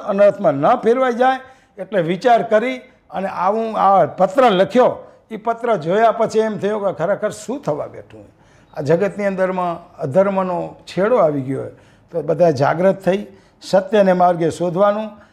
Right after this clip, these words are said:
મેં તમારા મનની વ્યથા, મારા મનના વિચારો રજૂ કર્યા કે એને ગાંઠે બાંધવાની જરૂર નથી, જેને અનુકૂળ લાગે એ રાખે.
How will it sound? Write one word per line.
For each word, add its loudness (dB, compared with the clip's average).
મેં -4
તમારા 2
મનની 2
વ્યથા, 0
મારા 2
મનના 4
વિચારો 0
રજૂ -2
કર્યા 0
કે -4
એને -2
ગાંઠે -4
બાંધવાની 2
જરૂર 0
નથી, 0
જેને 2
અનુકૂળ 2
લાગે 4
એ 4
રાખે. 2